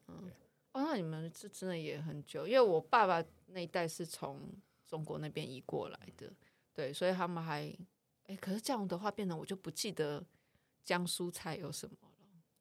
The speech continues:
Speaker 1: 就是，算，那算浙菜嘛？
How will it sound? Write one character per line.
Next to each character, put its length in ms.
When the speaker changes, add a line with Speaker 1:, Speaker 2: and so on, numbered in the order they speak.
Speaker 1:
就 120
是， 160
算， 180
那 80
算 220
浙 220
菜 320
嘛？ 160